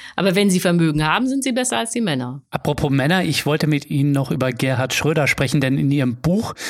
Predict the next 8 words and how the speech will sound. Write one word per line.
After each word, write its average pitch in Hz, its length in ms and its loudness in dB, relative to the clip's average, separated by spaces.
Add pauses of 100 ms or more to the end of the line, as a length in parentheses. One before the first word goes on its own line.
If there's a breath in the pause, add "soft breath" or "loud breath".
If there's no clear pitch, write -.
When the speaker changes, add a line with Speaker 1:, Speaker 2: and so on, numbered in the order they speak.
(320 loud breath)
Speaker 2:
da 175 200 0
ziehen 180 280 2
Sie 156 160 2
eine 135 260 2
Linie 139 680 2
von 135 320 -2
Ludwig 143 540 -2
Erhard 151 480 0